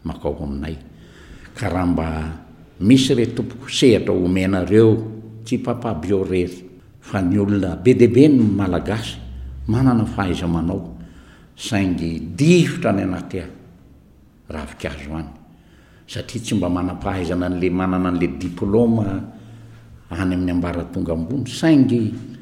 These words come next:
manana ny fahalalana kosa tompoko, ary afaka mizara fahalalana. Dia manao antso ahy izay hoe, rehefa tsy hidiny eny an-tsaha ianareo manam-pahaizana, manana ny fahaiza-manao,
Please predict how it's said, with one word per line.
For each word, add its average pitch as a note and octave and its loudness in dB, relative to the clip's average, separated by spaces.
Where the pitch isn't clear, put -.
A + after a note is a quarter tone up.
manana G2+ 4
ny F#2 0
fahalalana E2+ -4
kosa - -10
tompoko, - -12
ary E2 -6
afaka F2 -8
mizara F2 -8
fahalalana. D#2 -10
Dia C#2+ -4
manao C#2+ -2
antso C#2+ -8
ahy E2+ -8
izay F2 -6
hoe, E2 -8
rehefa G2+ -4
tsy - -6
hidiny F2+ -2
eny F2 0
an-tsaha A#2+ -4
ianareo F2+ -2
manam-pahaizana, F2 -2
manana E2 -2
ny D#2+ -10
fahaiza-manao, F2 -2